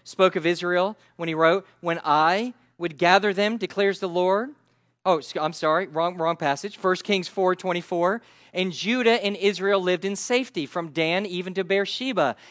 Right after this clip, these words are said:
every man under his vine and under his own fig tree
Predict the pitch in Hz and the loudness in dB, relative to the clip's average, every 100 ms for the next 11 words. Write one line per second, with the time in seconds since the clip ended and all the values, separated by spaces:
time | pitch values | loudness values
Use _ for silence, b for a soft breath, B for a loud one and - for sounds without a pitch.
0 | B 190 220 285 262 208 208 214 208 214 | B 2 2 2 0 2 2 2 -2 0
1 | 196 226 202 175 190 185 190 202 - 220 | 0 -2 0 4 4 4 2 -4 -2 -2
2 | 226 240 240 226 254 285 302 320 254 240 | 2 2 2 0 0 0 0 0 -2 2
3 | 269 269 269 262 - - 262 240 175 139 | 4 4 2 -2 -8 -6 -4 -4 -8 -4
4 | 135 131 143 | -2 0 -2